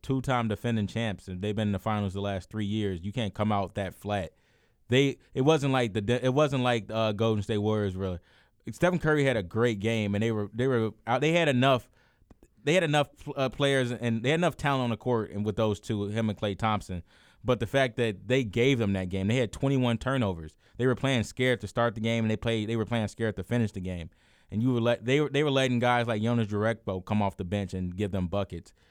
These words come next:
You can't, if you trying to win a championship, you trying to get to the N B A Finals, you can't come out with that la-, with that terrible of an effort. It, game one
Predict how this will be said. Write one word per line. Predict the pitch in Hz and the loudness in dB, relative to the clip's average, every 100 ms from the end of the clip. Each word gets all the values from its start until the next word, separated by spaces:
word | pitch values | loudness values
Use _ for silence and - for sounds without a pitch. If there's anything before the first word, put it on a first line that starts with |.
| _ - | _ -8
You | 123 | -2
can't, | 156 139 - _ - | 0 -2 -4 _ -10
if | 113 | -2
you | 165 180 | 0 0
trying | 147 147 143 | 0 0 2
to | |
win | 127 131 | 2 2
a | |
championship, | 107 123 127 120 127 | 0 0 -2 -2 -2
you | 131 | -2
trying | 143 | -2
to | 113 | 0
get | 110 117 | -2 -2
to | 110 | -2
the | |
N | 110 113 | -2 0
B | 113 | 0
A | 104 | 0
Finals, | 113 113 110 | -2 -2 -2
you | 127 | -4
can't | 147 123 104 | -4 -4 -4
come | - 113 | -4 0
out | 113 104 73 | 0 0 -2
with | 101 95 | -6 -4
that | 107 98 | -4 -2
la-, | 101 - - - | -4 -8 -16 -10
with | 110 | -6
that | 120 113 - | -2 -4 -4
terrible | 127 113 104 | -2 0 0
of | 104 | 0
an | 92 | -2
effort. | 90 101 - | -4 -6 -4
It, | 107 117 101 | -6 -6 -2
game | 135 147 127 | 0 2 2
one | 135 139 | 2 0